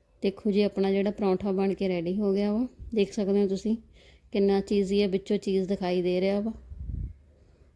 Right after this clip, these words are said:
ਵੱਡੇ ਵੀ, ਬੱਚੇ ਵੀ ਇਹਨੂੰ ਬਹੁਤ ਖੁਸ਼ ਹੋ ਕੇ ਖਾਂਦੇ ਨੇ ਤੇ ਬਹੁਤ ਹੀ ਟੇਸਟੀ ਬਣਦਾ ਵਾ। ਹੁਣ ਤੁਹਾਨੂੰ ਆਪਾਂ ਕੱਟ ਕੇ ਦਿਖਾਉਂਦੇ ਹਾਂ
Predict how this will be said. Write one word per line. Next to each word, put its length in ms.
ਵੱਡੇ 340
ਵੀ, 120
ਬੱਚੇ 340
ਵੀ 100
ਇਹਨੂੰ 160
ਬਹੁਤ 240
ਖੁਸ਼ 160
ਹੋ 80
ਕੇ 160
ਖਾਂਦੇ 320
ਨੇ 100
ਤੇ 100
ਬਹੁਤ 300
ਹੀ 40
ਟੇਸਟੀ 380
ਬਣਦਾ 400
ਵਾ। 100
ਹੁਣ 80
ਤੁਹਾਨੂੰ 220
ਆਪਾਂ 180
ਕੱਟ 220
ਕੇ 140
ਦਿਖਾਉਂਦੇ 460
ਹਾਂ 60